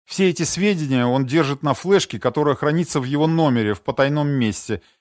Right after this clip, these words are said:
и мне удалось узнать, где именно".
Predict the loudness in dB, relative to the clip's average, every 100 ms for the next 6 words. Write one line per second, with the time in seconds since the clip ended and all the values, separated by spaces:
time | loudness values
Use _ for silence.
0 | _ _ -2 0 2 4 6 6 6 2
1 | -2 0 2 2 -2 0 0 0 -2 -2
2 | -2 -6 -10